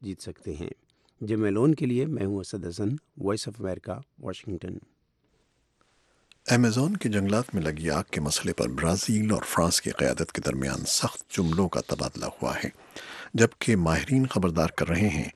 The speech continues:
Speaker 2: کہ جنگل میں آگ لگنے کا یہ موسم اپنے عروج پر نہیں پہنچا ہے۔ جیف کاسٹر اور اسٹیو پیراگونا کی ایک رپورٹ، اصفر امام کی زبانی۔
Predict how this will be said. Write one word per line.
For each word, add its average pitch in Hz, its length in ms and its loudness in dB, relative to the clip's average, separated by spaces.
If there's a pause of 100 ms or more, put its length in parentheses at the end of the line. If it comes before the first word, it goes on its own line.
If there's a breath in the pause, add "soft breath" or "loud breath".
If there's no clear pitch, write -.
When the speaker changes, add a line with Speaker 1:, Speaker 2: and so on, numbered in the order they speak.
(440 loud breath)
Speaker 2:
کہ 104 260 4
جنگل 120 500 6
میں 113 100 4
آگ 87 200 8
لگنے 87 360 2
کا 78 140 0
یہ 69 100 2
موسم 69 420 -2
اپنے 67 280 -2
عروج 85 520 -2
پر - 160 -2 (240)
نہیں - 380 0
پہنچا - 320 -2 (140)
ہے۔ - 60 -4 (1400 loud breath)
جیف 123 280 8
کاسٹر 160 560 4
اور 98 460 6
اسٹیو - 380 2
پیراگونا 98 560 4
کی 95 160 -4
ایک 73 220 0
رپورٹ، - 400 -2
اصفر - 320 2 (240)
امام 104 380 -2
کی - 180 -10
زبانی۔ - 380 -4